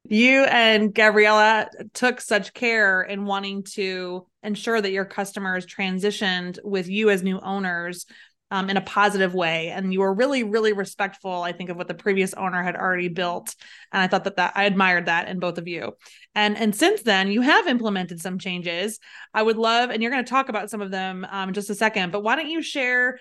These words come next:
some of the big wins? Like, how much have you grown your business this last year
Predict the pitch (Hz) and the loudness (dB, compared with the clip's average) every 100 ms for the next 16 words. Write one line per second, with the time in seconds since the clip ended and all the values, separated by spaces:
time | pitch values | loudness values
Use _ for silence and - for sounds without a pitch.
0 | - - 262 254 233 196 226 202 208 185 | -16 -10 -6 -2 -2 0 0 0 0 0
1 | 175 185 190 208 262 330 294 294 254 254 | -4 -8 -10 -2 0 2 0 -4 -4 -6
2 | 202 220 233 233 220 208 202 202 190 190 | -2 0 0 0 -2 -4 -6 -6 -8 -8
3 | 190 196 185 185 202 190 180 180 | -8 -4 -4 -4 -4 -2 0 0